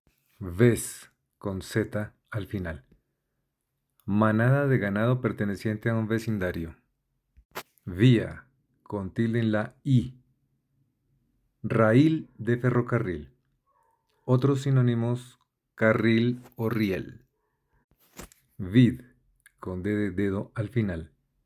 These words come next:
Del latín vitis. Planta vivaz y trepadora de la familia de las vitáceas, con tronco retorcido,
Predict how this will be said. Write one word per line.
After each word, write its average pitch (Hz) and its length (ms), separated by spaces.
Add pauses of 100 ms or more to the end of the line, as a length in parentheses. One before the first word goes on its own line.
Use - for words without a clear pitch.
(520)
Del 120 240
latín 127 540
vitis. 101 880 (1200)
Planta 135 420
vivaz 123 360
y 139 60
trepadora 123 560
de 131 60
la 120 100
familia 107 400
de 113 60
las 90 200
vitáceas, 87 920
con 95 220
tronco 113 340
retorcido, 110 800